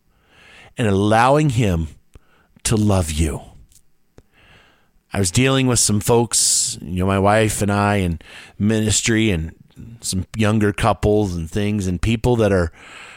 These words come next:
they're struggling, you know, they've got their own ideas of things when it comes to the Bible. And, and we have to remember to be gracious. People are learning. A lot of people have a very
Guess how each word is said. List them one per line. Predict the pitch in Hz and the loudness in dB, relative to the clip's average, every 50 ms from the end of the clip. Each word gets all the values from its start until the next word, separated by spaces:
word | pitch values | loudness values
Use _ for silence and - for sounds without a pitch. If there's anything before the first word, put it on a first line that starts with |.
| - - _ _ - | -20 -20 _ _ -2
they're | 131 139 139 | 0 2 2
struggling, | - - - - 170 170 170 170 151 165 165 165 160 160 160 151 139 | 2 0 0 2 2 2 2 2 2 0 0 0 0 0 0 0 0
you | 135 139 139 | 0 0 2
know, | 135 135 139 143 139 | 2 2 2 2 2
they've | 135 123 110 | 2 0 0
got | 135 131 131 123 - | 2 0 0 2 0
their | 131 120 | 0 2
own | 127 135 139 139 | 2 2 2 2
ideas | 131 131 135 127 107 120 120 123 131 131 117 127 | 2 0 0 0 0 2 2 2 2 2 2 0
of | 131 120 - | 0 -2 0
things | - 135 127 127 127 131 135 117 110 117 | 0 0 0 2 2 0 0 0 0 0
when | 123 131 127 | 0 0 0
it | 120 - | -2 -2
comes | 120 123 123 127 113 | -2 -2 0 0 0
to | 113 131 | 0 0
the | 123 123 | 0 0
Bible. | 104 113 101 104 104 104 95 107 107 110 113 - - - - - - - - - - - - | 0 2 2 2 2 2 2 2 2 0 0 -4 -10 -20 -20 -20 -20 -20 -20 -20 -14 -8 -6
And, | 123 123 131 131 113 | -2 -2 -2 -2 -2
and | 127 131 127 131 131 131 123 120 | -2 -2 0 0 0 0 0 0
we | 113 135 135 | 0 0 0
have | 127 127 131 135 - | 2 0 0 0 0
to | 147 143 | 0 0
remember | 135 127 120 117 113 120 127 | 2 2 2 2 2 0 0
to | 123 | 0
be | 120 127 120 | 0 -2 -2
gracious. | 107 113 110 107 113 120 113 - 143 131 117 - | 0 0 2 2 2 2 2 2 2 0 0 0
People | - 120 120 101 - 127 131 | -2 -2 -2 0 0 0 2
are | 127 127 | 2 2
learning. | 123 117 120 117 120 117 123 123 123 | 2 2 2 2 2 2 0 0 0
A | 110 | 2
lot | 107 104 107 113 117 | 2 2 2 2 2
of | 107 | 0
people | 127 123 113 120 117 | 0 0 0 0 0
have | 110 110 107 98 | 2 2 2 0
a | 95 | 0
very | 90 87 90 123 113 110 120 123 117 | -2 0 0 2 2 4 2 2 0